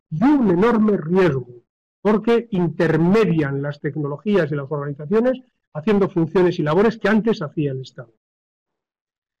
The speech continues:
Y esto, evidentemente, nos obliga a replantear qué es lo que tenemos que hacer en esa función de intermediación. Vivimos tiempos líquidos, como sabemos por grandes teóricos, y estos tiempos líquidos, a mí me gusta esto que nos comentaba el otro día hace quince días,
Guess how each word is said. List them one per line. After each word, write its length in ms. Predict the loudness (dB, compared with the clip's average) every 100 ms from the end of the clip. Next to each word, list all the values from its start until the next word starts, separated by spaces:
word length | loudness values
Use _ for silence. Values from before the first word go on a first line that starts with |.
| _ _ _ _
Y 120 | -2 -2
esto, 200 | 2 2
evidentemente, 540 | 4 2 0 2 0
nos 140 | 2
obliga 240 | 2 2 4
a 40 |
replantear 760 | 2 2 2 2 2 2 0 0
qué 80 | -2
es 80 |
lo 100 | 0
que 80 | -2
tenemos 240 | 0 -2 -2
que 80 |
hacer 140 | -2 0
en 60 |
esa 180 | 2 0
función 320 | -2 0 0
de 80 | 0
intermediación. 720 | 0 -2 -4 -6 -8 -6 -8 -10 _ _ _ _ _ _ _ _ _ _ _ _ _ _ _ _ _
Vivimos 460 | -2 2 4 4 2
tiempos 340 | 0 2 2
líquidos, 460 | 2 4 4 4 2
como 220 | 2 0
sabemos 400 | 2 2 2 2
por 200 | 0 0
grandes 520 | 2 2 4 2 0 -10 _
teóricos, 540 | 2 4 4 2 2 2
y 60 | 0
estos 240 | 0 0
tiempos 260 | 0 0 2
líquidos, 380 | 2 2 2
a 60 | 2
mí 80 | 2
me 100 | 4
gusta 220 | 2 0
esto 180 | 0 2
que 160 | 4
nos 220 | 4 2 0
comentaba 340 | -2 0 2
el 60 | 4
otro 160 | 4
día 100 | 4
hace 140 | 2 0
quince 260 | 0 0
días, 340 | 2 0 0